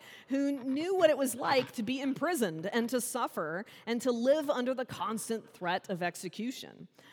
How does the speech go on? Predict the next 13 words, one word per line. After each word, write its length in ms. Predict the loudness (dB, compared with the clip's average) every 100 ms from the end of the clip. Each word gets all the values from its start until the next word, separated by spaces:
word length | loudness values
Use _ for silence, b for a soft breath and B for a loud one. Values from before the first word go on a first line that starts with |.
| B -10
Paul 300 | 0 4 4
is 160 | 2 -2
encouraged 600 | -4 -4 0 0 0 -2
by 180 | 2 2
their 180 | 0 -2
faithfulness 720 | -2 -2 -4 -10 -8 -8 -4
and 140 | -4
sees 300 | -2 -4 -6
Christ 400 | -4 -2 0 -2
at 200 | -6 -6
work 260 | -4 -4 -6 -18 _
in 200 | -4 -2
them 280 | -2 -4 -6